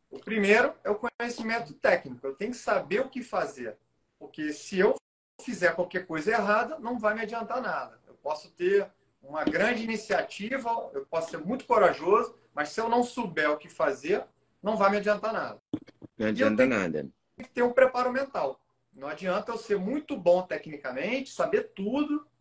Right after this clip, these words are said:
Speaker 1: ser muito bom te-, é, é, de todas as ferramentas técnicas e na hora o que a gente chama de colar as placas, né? Aquela, é o congelamento, a pessoa se congelou.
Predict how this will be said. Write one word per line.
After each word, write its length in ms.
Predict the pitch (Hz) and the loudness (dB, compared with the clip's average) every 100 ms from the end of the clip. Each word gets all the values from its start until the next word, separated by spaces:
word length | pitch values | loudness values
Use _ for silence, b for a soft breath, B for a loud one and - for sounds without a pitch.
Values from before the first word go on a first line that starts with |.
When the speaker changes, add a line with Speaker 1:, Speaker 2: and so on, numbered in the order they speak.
| _ _ | _ _
Speaker 1:
ser 260 | - 170 160 | -10 -6 -2
muito 240 | 202 254 180 | -2 -2 -2
bom 300 | 151 185 214 | 6 6 6
te-, 140 | 180 | 6
é, 420 | 165 139 139 139 - | 8 6 4 0 -2
é, 540 | 139 139 131 135 131 | 0 4 4 4 0
de 140 | 123 - | -4 -4
todas 240 | 220 254 | 4 4
as 60 | 214 | 4
ferramentas 640 | 214 185 170 165 160 139 - | 4 4 2 -4 -6 -14 0
técnicas 720 | 175 208 220 226 254 269 - _ _ _ | 4 4 2 -6 -6 -6 -8 _ _ _
e 80 | 185 | -4
na 180 | 220 240 | 2 4
hora 340 | 185 180 208 220 | 6 6 4 0
o 20 | |
que 100 | 214 | -4
a 20 | |
gente 160 | 202 - | -6 -8
chama 160 | 196 | -8
de 100 | 196 | -10
colar 360 | 202 220 190 196 | -6 0 2 2
as 80 | 214 | -2
placas, 500 | - 156 139 127 123 | -4 -4 -4 -8 -12
né? 140 | 143 | -10
Aquela, 540 | 131 131 151 170 160 - _ _ | -8 -8 -4 -4 -4 -8 _ _
é 200 | - 139 | -6 -4
o 100 | 143 | 0
congelamento, 800 | 190 185 196 196 190 156 135 139 | 2 4 6 6 2 -2 -4 -6
a 40 | |
pessoa 300 | - - 180 | -10 -8 -8
se 180 | - - | -8 -12
congelou. 720 | - 196 190 196 151 127 | -6 -2 2 2 2 -2